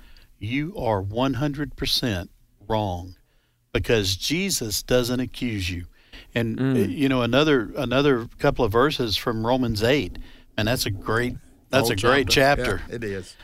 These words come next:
Speaker 1: Um, it says, "There is therefore now no condemnation for those who are in Christ Jesus.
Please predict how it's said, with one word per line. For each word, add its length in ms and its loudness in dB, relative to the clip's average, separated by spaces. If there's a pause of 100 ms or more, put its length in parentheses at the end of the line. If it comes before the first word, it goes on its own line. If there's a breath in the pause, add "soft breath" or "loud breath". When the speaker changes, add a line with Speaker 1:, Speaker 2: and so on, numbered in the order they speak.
(140)
Speaker 1:
Um, 400 2 (180)
it 360 0
says, 380 2
"There 220 4
is 160 -2
therefore 480 4
now 680 2 (140)
no 340 2
condemnation 1080 2
for 140 -2
those 360 0
who 140 -4
are 100 0
in 120 -4
Christ 500 -2
Jesus. 520 -6